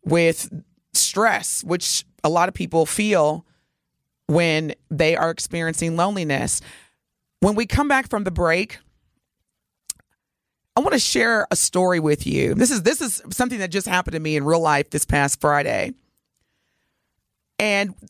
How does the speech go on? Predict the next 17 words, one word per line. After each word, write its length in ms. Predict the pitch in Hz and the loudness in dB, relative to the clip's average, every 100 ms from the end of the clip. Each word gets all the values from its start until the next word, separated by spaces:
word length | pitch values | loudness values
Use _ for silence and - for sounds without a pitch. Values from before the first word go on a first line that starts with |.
| _ _ _ _ - | _ _ _ _ -6
uh, 80 | - - | -6 -4
just 220 | 202 370 | -2 -2
think 160 | - 311 | 0 -2
about 260 | 196 170 - | 0 0 -2
this 160 | 165 | -6
when, 220 | 190 175 165 | -6 -8 -4
when 100 | 185 | -2
I 60 | |
share 220 | 175 208 | 0 -2
this 120 | 196 185 | 0 0
story 160 | 185 | 2
and 60 | 170 | 2
we 60 | |
come 180 | 165 170 | 2 2
back 160 | 160 151 | 0 -2
from 180 | 160 151 | -6 -2
break. 400 | 151 135 - | 0 0 -2